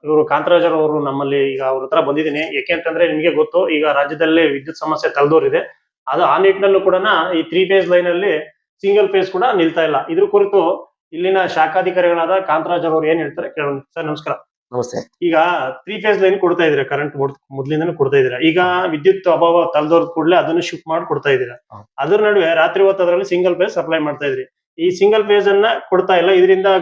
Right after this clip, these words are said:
Speaker 1: ತೋಟದ ಮನೆಗಳಿಗೆ, ನಿರಂತರ ರೈತ ತೋಟದ ಮನೆಗಳಿಗೆ ಸಮಸ್ಯೆ ಆಗಿದೆ.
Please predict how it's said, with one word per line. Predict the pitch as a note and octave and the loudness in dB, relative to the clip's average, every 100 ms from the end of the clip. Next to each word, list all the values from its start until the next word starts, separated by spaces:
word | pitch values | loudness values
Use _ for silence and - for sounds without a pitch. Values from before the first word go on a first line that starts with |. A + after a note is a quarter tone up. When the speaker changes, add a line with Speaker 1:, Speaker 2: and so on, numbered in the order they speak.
| D3+ | 0
Speaker 1:
ತೋಟದ | F3+ F#3+ | -2 0
ಮನೆಗಳಿಗೆ, | F#3 F3 E3 E3 A3 | 0 0 0 0 0
ನಿರಂತರ | F3+ D#3+ F3+ F3 | 0 0 0 0
ರೈತ | E3+ E3 E3 | 0 -2 -2
ತೋಟದ | E3 D3+ D3+ | -4 -2 -6
ಮನೆಗಳಿಗೆ | D3 D3 C#3 D3 | -8 -6 -4 -4
ಸಮಸ್ಯೆ | - D3 D3 C#3+ | -8 -8 -6 -2
ಆಗಿದೆ. | C3 B2+ C3 _ | 0 -2 -4 _